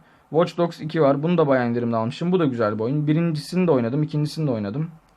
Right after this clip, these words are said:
İkincisi daha güzel tabii ki. Bayağı iyi. Wolfenstein iki The New Colossus. Ee, bu da güzel bir oyun. F P S yine, grafikleri çok harika. Muhteşem grafikleri var.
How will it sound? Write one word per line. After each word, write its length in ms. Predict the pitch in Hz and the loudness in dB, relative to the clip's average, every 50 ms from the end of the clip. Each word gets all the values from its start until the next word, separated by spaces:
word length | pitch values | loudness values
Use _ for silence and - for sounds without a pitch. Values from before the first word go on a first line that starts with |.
| _ - | _ -14
İkincisi 460 | 196 156 - 160 151 143 135 - 151 | -12 -6 -4 -4 -2 -4 -4 -2 2
daha 140 | 160 151 147 | 2 4 4
güzel 260 | 135 117 110 107 104 | 2 0 -2 -4 -4
tabii 220 | - 104 92 98 | -6 -8 -10 -10
ki. 220 | 101 - - 147 147 | -10 -10 -8 -2 0
Bayağı 320 | 147 135 120 104 98 98 | 0 2 2 0 -2 -4
iyi. 140 | 104 127 170 180 - _ _ _ _ _ _ _ _ _ _ _ | -6 -10 -12 -12 -16 _ _ _ _ _ _ _ _ _ _ _
Wolfenstein 720 | - 127 139 151 156 156 202 190 180 - - 175 170 165 | -2 0 0 2 2 0 -4 -6 -2 0 0 2 2 0
iki 260 | 165 165 - 190 160 | -2 -2 -2 -4 -2
The 160 | 151 156 156 160 | 0 0 0 0
New 200 | 165 170 165 160 | 0 -2 -4 -4
Colossus. 680 | - 180 147 160 156 156 - 135 135 - - - - _ | -2 0 0 0 0 -2 -6 -8 -8 -10 -16 -20 -16 _
Ee, 420 | - 113 113 113 113 110 113 127 269 - _ _ _ _ _ _ _ _ _ _ _ _ _ _ _ _ _ - | -8 -6 -6 -6 -4 -6 -6 -8 -10 -12 _ _ _ _ _ _ _ _ _ _ _ _ _ _ _ _ _ -6
bu 120 | - 185 | -2 0
da 60 | 180 190 | 2 2
güzel 240 | 170 139 131 123 | 2 2 2 0
bir 80 | 117 113 | 0 0
oyun. 180 | 120 120 117 123 | -2 -2 -2 -4
F 80 | 123 | -4
P 140 | - 135 127 | -4 -4 -4
S 120 | 127 - | -2 -4
yine, 100 | 120 117 | -4 -4
grafikleri 480 | 107 120 117 120 - - - 120 120 135 | -2 -2 -2 -4 -4 -6 -6 -6 -6 -4
çok 240 | - - 135 135 - | -4 -4 -4 -4 -2
harika. 320 | 131 107 104 107 - 110 | -4 -4 -4 -4 -6 -6
Muhteşem 560 | 107 110 120 - - - 113 - 131 120 120 | -6 -6 -8 -6 -8 -8 -6 -4 -4 -4 -4
grafikleri 440 | 113 117 135 - - _ - 117 117 | -6 -6 -8 -12 -12 _ -8 -8 -8
var. 140 | 107 107 127 | -8 -8 -12